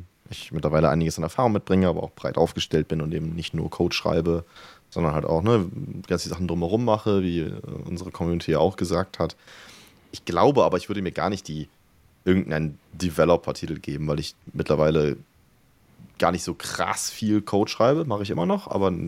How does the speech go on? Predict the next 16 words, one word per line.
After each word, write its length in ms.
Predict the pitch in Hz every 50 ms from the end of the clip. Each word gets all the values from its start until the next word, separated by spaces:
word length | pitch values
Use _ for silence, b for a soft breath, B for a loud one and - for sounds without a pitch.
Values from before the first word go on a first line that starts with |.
| 85 - - - -
äh, 280 | - 87 87 87 85
auch 180 | - - - -
ganz, 240 | - 85 85 82 -
ganz 280 | - 80 80 - -
viel 320 | - - - 98 95 90 69
eben 400 | 76 85 82 82 85 82 78 - B B B B B B B B
drumherum. 360 | - 85 82 80 78 90 95 82
Ich 80 | -
glaub, 140 | - 73 76
ich 60 | -
wär 120 | 82 - -
eher 100 | 76 85
sowas 240 | 87 82 80 - -
wie 60 | 78
ein 100 | 78 -
Cloud-Architekt 1700 | - - - - 78 82 87 87 - - _ _ _ - - 85 82 - - - 85 - - - 95 87 - - - - - - -